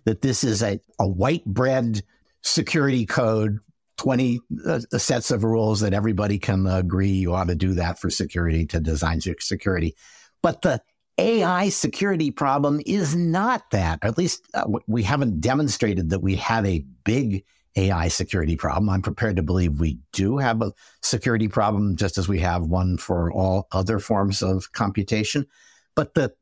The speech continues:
security problem that everybody has been focused on up to now is not security for the user, but security from the user.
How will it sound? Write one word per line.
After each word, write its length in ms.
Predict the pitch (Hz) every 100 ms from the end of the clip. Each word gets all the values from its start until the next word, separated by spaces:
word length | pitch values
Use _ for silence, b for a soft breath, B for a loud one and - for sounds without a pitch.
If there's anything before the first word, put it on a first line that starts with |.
| _
security 640 | - - 143 - 214 185
problem 400 | - 147 147 135
that 100 | 113
everybody 440 | 113 139 143 120 104
has 160 | 98
been 240 | 87 95 82
focused 400 | 131 165 123 -
on 180 | 107 95
up 180 | 117 -
to 100 | 113
now 260 | 127 165
is 160 | 123 110
not 220 | 160 170
security 580 | - 147 - 151 127 90
for 460 | - - 143 202
the 140 | 208 104
user, 580 | 85 87 90 - 95 - b b _
but 140 | 147
security 540 | - 170 175 170 160
from 540 | 143 - - 131 233 214
the 100 | 92
user. 500 | 78 76 73 -